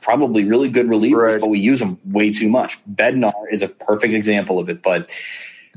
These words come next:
Speaker 1: yeah, I, I don't know this. Like, we really need to hit the free agent market and, and trade wire this offseason because if we don't, we are royally screwed.
Speaker 2: Yeah, and I don't really see that happening because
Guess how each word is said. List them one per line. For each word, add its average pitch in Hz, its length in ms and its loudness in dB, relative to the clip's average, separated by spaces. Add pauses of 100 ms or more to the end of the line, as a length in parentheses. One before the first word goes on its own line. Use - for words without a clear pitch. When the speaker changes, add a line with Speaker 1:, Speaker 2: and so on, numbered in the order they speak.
(140)
Speaker 1:
yeah, 107 200 4
I, 120 380 0
I 120 40 4
don't 117 160 2
know 113 160 2
this. 110 460 -2
Like, 104 260 -2
we 131 220 2
really 120 240 2
need 110 140 0
to 104 60 0
hit 107 100 0
the - 80 -4
free 113 260 2
agent 107 180 0
market 98 260 -2
and, 95 140 -4
and 95 220 -2
trade 95 320 -2
wire 101 260 0
this 104 340 -2
offseason 104 560 0
because 104 200 -2
if 92 140 -4
we 123 80 2
don't, 98 380 -4
we 117 120 2
are 95 100 2
royally 90 460 0
screwed. 80 420 -4 (2500)
Speaker 2:
Yeah, 214 260 2
and 180 80 -2
I 165 60 0
don't 147 140 0
really 113 140 0
see 104 180 0
that 90 160 0
happening 92 440 -2
because 90 640 -6